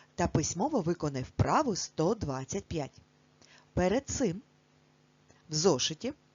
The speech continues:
пропусти одну порож-, один порожній рядочок вниз, запиши слова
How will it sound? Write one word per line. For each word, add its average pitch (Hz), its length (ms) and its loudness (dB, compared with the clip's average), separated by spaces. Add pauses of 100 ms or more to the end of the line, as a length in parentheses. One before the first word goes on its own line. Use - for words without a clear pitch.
(360)
пропусти 185 560 2
одну 147 280 -2
порож-, 135 420 -4
один 165 260 -2
порожній 131 380 -4
рядочок 143 480 -4
вниз, 147 500 -10 (680)
запиши 165 560 0
слова 269 440 0